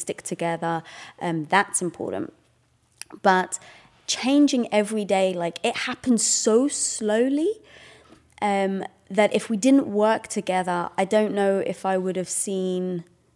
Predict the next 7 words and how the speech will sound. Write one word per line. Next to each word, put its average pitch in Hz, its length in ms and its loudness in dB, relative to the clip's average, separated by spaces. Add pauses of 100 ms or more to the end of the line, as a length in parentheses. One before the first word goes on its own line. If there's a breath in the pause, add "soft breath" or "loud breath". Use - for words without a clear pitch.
(880)
those, 190 380 4 (420 loud breath)
those 196 260 4 (500)
monumental 202 880 2
steps - 580 -6
and 175 100 -4
those, 170 180 -2
like, 165 280 -8